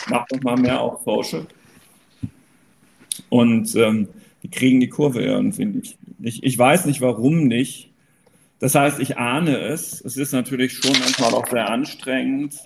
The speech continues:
Ähm, man hat so einen Rückkanal zum Leser offen, der manchmal ganz schön lästig werden kann, weil der eine oder andere ist halt auch mal unverschämt und so. Aber leider kann ich's nicht ändern. Die Welt so ist, ist so, wie sie ist.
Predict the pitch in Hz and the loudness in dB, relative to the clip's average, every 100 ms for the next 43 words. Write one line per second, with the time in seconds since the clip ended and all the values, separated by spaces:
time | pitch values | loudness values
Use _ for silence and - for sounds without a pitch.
0 | - 117 117 113 113 113 110 113 - - | -8 -4 -2 0 2 2 0 -4 -12 -20
1 | _ _ _ _ _ - 120 127 123 131 | _ _ _ _ _ -4 0 2 4 2
2 | 123 135 131 127 123 123 123 113 120 127 | 2 2 2 4 4 2 0 0 0 2
3 | 113 110 - 120 117 117 131 117 113 113 | 2 0 -2 -4 -2 -4 -4 -6 -6 -8
4 | 110 113 - 139 - 120 120 117 - 120 | -6 -4 -4 -8 -4 -2 -2 -4 -6 -6
5 | 127 131 - 123 110 107 104 - _ - | -6 -10 0 4 4 2 -8 -20 _ -20
6 | - - _ - 107 98 123 113 110 104 | -20 -20 _ 0 2 2 0 0 0 0
7 | 120 123 110 - 117 104 117 117 101 98 | -2 -4 -4 -4 -4 -2 -4 -2 -4 -4
8 | 143 143 123 131 120 123 - 110 123 120 | -6 -6 -8 -6 -4 -4 -4 -4 -2 -2
9 | - - _ _ _ 113 117 113 110 - | -4 -10 _ _ _ 2 6 4 2 -4
10 | - _ 113 110 113 123 123 117 110 - | -20 _ 0 2 2 -2 -6 -6 -10 -8
11 | 104 113 101 95 98 98 92 104 - - | -6 -6 -6 -4 -6 -4 -4 -4 -8 -14
12 | - 101 92 95 92 - - | -4 -2 -2 -2 0 -2 -6